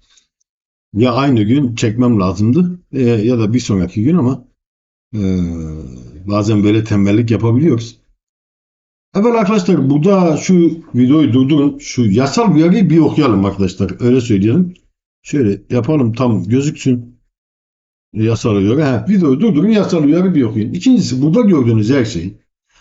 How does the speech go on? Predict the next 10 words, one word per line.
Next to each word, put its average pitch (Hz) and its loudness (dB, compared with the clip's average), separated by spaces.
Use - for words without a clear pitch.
Ama 190 2
her 214 2
şey 202 0
çeyreklik. 160 0
Buna 143 0
nakit 123 -2
döndürme 107 0
süresi 190 -2
de 214 2
dahil. 107 -2